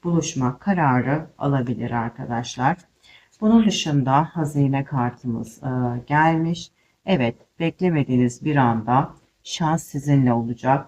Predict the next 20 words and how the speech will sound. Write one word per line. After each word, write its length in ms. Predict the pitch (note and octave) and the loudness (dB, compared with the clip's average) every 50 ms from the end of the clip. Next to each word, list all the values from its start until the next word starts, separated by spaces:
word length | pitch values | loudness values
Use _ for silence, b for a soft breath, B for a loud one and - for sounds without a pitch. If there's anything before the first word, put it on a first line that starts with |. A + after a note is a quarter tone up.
| - _ | -12 _
Güzel 360 | - C3+ C#3 C#3+ C#3+ C#3+ C3+ | -8 -2 2 2 2 2 2
bir 120 | C3+ B2+ B2 | 0 -2 -4
şans, 420 | - - - C3+ B2+ C3+ C3+ - | -4 -4 -2 0 0 0 -2 -4
nasip, 320 | C#3 B2+ - - C3+ - _ | -6 -8 -8 -10 -14 -16 _
kısmet 500 | - C#3 - - - B2+ C3 B2+ - - | -12 -12 -10 -6 -4 -2 -2 -4 -4 -6
gelebilir. 720 | B2+ A#2+ A#2+ A#2+ G#2 A2+ G#2+ G#2 A2 B2 D#3+ - - B B B B B B B _ | -6 -4 -2 -2 -2 -4 -4 -4 -2 -2 -2 -2 -4 B B B B B B B _
E, 80 | C#3+ C#3+ | 0 2
her 420 | C#3 C3+ C3+ C3+ C#3 F3 E3+ E3+ | 4 4 2 2 2 2 2 2
şeye 240 | E3 - D3+ D3 D3 | 2 0 -2 -2 -2
sahip 380 | D3 D3 D3 C#3 C3+ C#3+ C#3+ C#3+ | -2 -2 0 2 2 2 0 -2
olduğunuzu 520 | C3+ B2+ A#2+ - A#2 A#2 A2+ A2+ A2+ B2 | -4 -4 -4 -4 -4 -4 -4 -4 -4 -6
hissedebilirsiniz 1080 | C#3 C3+ - - C#3 B2 C3+ B2+ C3 B2 - B2 B2 - - - B2+ D3+ F3 E3+ - C3+ | -6 -6 -6 -6 -4 -4 -4 -4 -6 -6 -8 -8 -8 -10 -10 -8 -4 -4 -4 -4 -4 -4
ve 60 | B2+ | -4
hayırlı 500 | B2+ C#3 D3+ D3+ D3+ D3 C#3 C3+ B2 B2+ | -4 -2 -2 -2 -2 -2 -2 -2 -2 -2
bir 120 | B2 A#2 | -4 -4
zaman 420 | A#2+ C3+ C#3+ C#3+ C#3+ B2+ A#2+ A#2+ - | -2 -2 -2 0 0 2 0 0 -2
dilimine 500 | C3 B2+ B2+ B2+ A#2+ A#2 D3 F#3 F#3+ B B B B B B _ | -4 -4 -4 -4 -4 -2 0 0 -2 B B B B B B _
girebilirsiniz 920 | - C#3 C#3+ C#3+ C#3+ C#3+ B2 B2 B2 - - - A#2+ C3 F3+ G3 F3+ - | -2 0 2 2 2 2 0 0 0 -2 -4 -6 -2 0 0 0 0 0
yay 300 | C#3 B2 A#2+ A#2+ A2+ G#2 | -2 0 0 0 0 -2
burçları. 640 | A#2 A#2 A2+ - - - A2+ G#2+ A#2 B2+ E3 G#3 - | -6 -10 -10 -12 -14 -12 -10 -8 -4 -4 -4 -4 -6